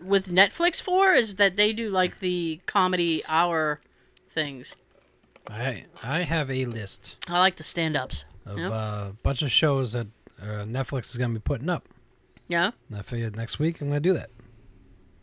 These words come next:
Speaker 1: Oh, the, the Netflix stuff that's coming?
Speaker 2: Yeah.
Speaker 1: Oh, okay. Oh, ooh.
Speaker 2: <laughs>
Speaker 1: Bulletin that for next week.
Speaker 2: It, uh,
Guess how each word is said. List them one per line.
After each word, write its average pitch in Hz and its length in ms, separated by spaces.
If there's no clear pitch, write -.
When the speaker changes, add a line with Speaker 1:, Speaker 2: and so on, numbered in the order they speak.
Speaker 1:
Oh, 214 380
the, 175 220
the 175 380
Netflix 185 340
stuff 196 200
that's 165 200
coming? 254 260
Speaker 2:
Yeah. 117 140
Speaker 1:
Oh, 359 160
okay. 160 200
Oh, 415 200
ooh. 320 280
Speaker 2:
<laughs> 147 240
Speaker 1:
Bulletin 294 600
that 392 240
for 277 120
next 196 300
week. 190 400
Speaker 2:
It, 110 160
uh, 101 320